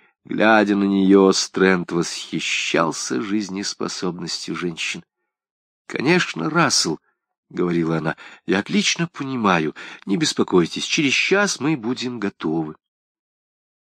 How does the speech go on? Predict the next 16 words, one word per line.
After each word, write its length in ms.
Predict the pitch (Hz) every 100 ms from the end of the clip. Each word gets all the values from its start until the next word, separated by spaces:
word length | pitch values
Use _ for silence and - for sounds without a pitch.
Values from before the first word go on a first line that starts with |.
| _ _ _ _ _
Она 200 | 127 151
положила 380 | 92 85 - 170
трубку, 420 | 120 131 - 107 _ _ _ _ _ _ _ _ _
подошла 460 | 104 104 113 110
к 40 | 95
столу 440 | - 107 107 156
и 160 | 107 90
намазала 520 | 87 101 123 92 87
маслом 400 | 92 110 - 87
кусочек 460 | - - 110 -
слоеной 420 | - 87 85 90 87
булочки. 640 | 78 76 73 - - - - - - - _ _
Мы 220 | - 190 208
возвращаемся 960 | 135 95 87 - 117 139 135 123 -
в 120 | 113 -
Париж. 540 | 80 78 76 -